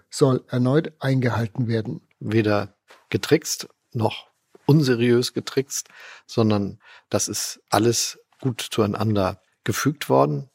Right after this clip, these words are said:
Speaker 2: Das hat viel Zeit gekostet. Wir haben achtzig Stunden miteinander gesprochen, was aber auch der Größe der Aufgabe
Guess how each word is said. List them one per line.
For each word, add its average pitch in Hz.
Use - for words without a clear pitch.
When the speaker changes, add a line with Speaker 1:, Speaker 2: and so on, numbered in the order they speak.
Speaker 2:
Das -
hat -
viel 104
Zeit -
gekostet. 110
Wir 104
haben 104
achtzig -
Stunden 104
miteinander 101
gesprochen, 120
was -
aber 110
auch -
der 98
Größe 107
der 98
Aufgabe 101